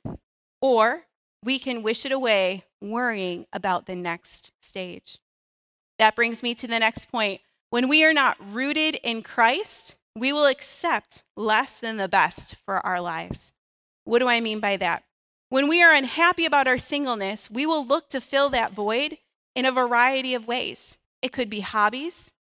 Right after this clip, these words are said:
it could be work, could be time with friends, and maybe even unhealthy relationships. We should never become someone different than we are to please another person. Paul writes this in Second Corinthians six fourteen.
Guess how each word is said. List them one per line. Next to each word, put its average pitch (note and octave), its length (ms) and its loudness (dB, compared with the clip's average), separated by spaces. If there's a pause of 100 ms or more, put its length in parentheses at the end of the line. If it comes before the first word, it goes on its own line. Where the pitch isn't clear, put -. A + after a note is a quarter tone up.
(100)
it B3 100 -8
could B3+ 160 2
be G#3+ 140 -6
work, F#3 420 -2 (400)
could D4+ 160 2
be C4+ 100 2
time B3+ 320 0
with A#3+ 180 0
friends, A#3+ 400 0
and C4 180 -2
maybe C#4 260 0
even C4 380 -4
unhealthy A#3+ 540 -2
relationships. A3 880 -6 (760)
We C4+ 140 -2
should C4+ 220 -4
never C4 500 0
become C4+ 680 -4 (100)
someone A#3+ 440 -4
different C4 420 -6
than C#4 140 -4
we C#4+ 140 -2
are F3+ 380 2
to - 180 -12
please A3+ 680 -6 (120)
another F#3+ 540 -2 (160)
person. - 500 -10 (840)
Paul C4+ 280 6
writes B3 260 2
this A#3+ 240 2
in A3 140 -4
Second C4+ 400 0
Corinthians G#3 560 -6
six - 360 -4
fourteen. F3 680 -8